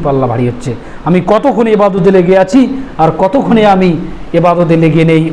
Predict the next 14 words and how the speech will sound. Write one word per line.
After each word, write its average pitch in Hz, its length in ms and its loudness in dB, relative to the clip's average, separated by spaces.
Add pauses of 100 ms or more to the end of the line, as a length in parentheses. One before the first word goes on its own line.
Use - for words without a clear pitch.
অশ্লীলতায় 170 500 2
লেগে 143 260 2
আছি, 147 280 0 (320)
এটা 139 200 -2
ভালো 135 300 -2
করে 143 180 0
আপনি 120 180 -2
বুঝতে 107 320 -6
পারবেন। 98 300 -8 (640)
অতএব 180 280 0 (640)
ওই 175 140 2
যে 180 180 0
কথায় 185 320 0
আছে, 185 340 0